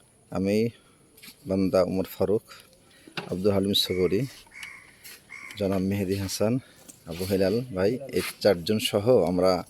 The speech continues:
রওনা দিচ্ছি সেই আমাদের কাঙ্ক্ষিত স্থান ফেনী,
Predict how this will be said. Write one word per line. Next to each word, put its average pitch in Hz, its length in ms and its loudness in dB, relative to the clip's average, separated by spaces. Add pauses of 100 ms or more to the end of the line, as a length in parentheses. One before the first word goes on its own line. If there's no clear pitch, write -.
(720)
রওনা 101 240 4
দিচ্ছি 123 500 -2 (920)
সেই 104 300 4
আমাদের 101 340 4
কাঙ্ক্ষিত 98 500 -2 (640)
স্থান 101 420 0 (600)
ফেনী, 98 600 2